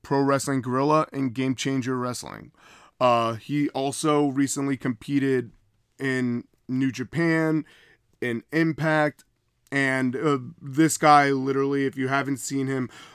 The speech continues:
loo-, look at I W T V, look at, look at any of the matches he's had over the past year. This guy is something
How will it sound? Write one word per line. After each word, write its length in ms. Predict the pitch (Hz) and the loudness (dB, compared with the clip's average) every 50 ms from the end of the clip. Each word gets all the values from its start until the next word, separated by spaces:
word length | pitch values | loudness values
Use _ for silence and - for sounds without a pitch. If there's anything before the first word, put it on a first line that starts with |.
| - - - | -18 -12 -8
loo-, 640 | 131 139 143 143 139 139 143 147 151 170 180 170 | -6 -4 -2 -2 0 0 2 4 4 4 4 2
look 340 | - 160 151 156 180 175 - | 0 -4 0 2 2 2 4
at 300 | 175 170 170 165 160 - - | 4 4 6 4 4 4 2
I 160 | 143 147 147 | 2 2 2
W 360 | 139 147 135 131 147 147 139 | 2 -2 -2 -2 -2 -2 -2
T 260 | - - 143 143 139 | -4 -4 -2 -2 -2
V, 280 | 120 127 139 139 139 135 | 0 0 2 2 2 2
look 380 | 127 131 139 156 180 175 - | 0 0 2 2 2 0 0
at, 180 | 135 160 151 - - 151 156 - - - - _ _ _ _ _ _ _ _ _ _ _ _ _ _ _ _ _ _ _ _ _ _ _ _ - | 0 -2 -2 -2 -2 -8 -8 -8 -10 -18 -18 _ _ _ _ _ _ _ _ _ _ _ _ _ _ _ _ _ _ _ _ _ _ _ _ -8
look 260 | 147 151 156 175 170 202 | -2 2 2 4 4 6
at 180 | 196 190 - | 4 4 4
any 200 | 175 165 165 165 | 4 4 6 6
of 100 | 165 151 | 6 6
the 80 | 147 147 | 4 2
matches 480 | 143 139 139 139 - - 143 123 - | 2 2 2 0 0 -2 -4 -4 -2
he's 200 | - 135 123 - | -4 -4 -4 -2
had 220 | - 135 127 127 127 | 0 2 2 2 2
over 220 | 127 117 117 127 | -2 -4 -6 -6
the 80 | 120 113 | -6 -6
past 380 | - - 131 120 117 - - | -6 -2 0 0 0 -2 -4
year. 220 | 120 120 117 113 113 | -6 -6 -4 -4 -6
This 280 | 98 135 151 160 - | -4 -2 -2 -2 -2
guy 280 | - - 156 147 147 143 | 0 4 6 6 6 6
is 200 | 139 131 117 - | 2 0 -4 -6
something 640 | - - - 135 123 - - - 123 120 117 113 | -6 -6 -4 -4 -4 -6 -6 -8 -8 -6 -6 -8